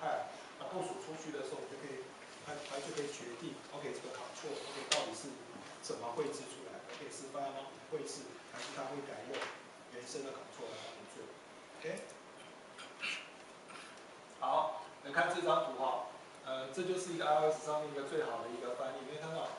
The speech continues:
它在这边我们提供啊，叉一八有一个 list view，OK，在这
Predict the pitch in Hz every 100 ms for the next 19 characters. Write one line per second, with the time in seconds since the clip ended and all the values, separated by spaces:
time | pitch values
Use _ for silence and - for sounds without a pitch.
0 | - 190 180 185 170 170 170 147 - 135
1 | 139 147 151 - 156 160 156 147 139 -
2 | 127 143 - 147 - 143 - - - 143
3 | 135 165 165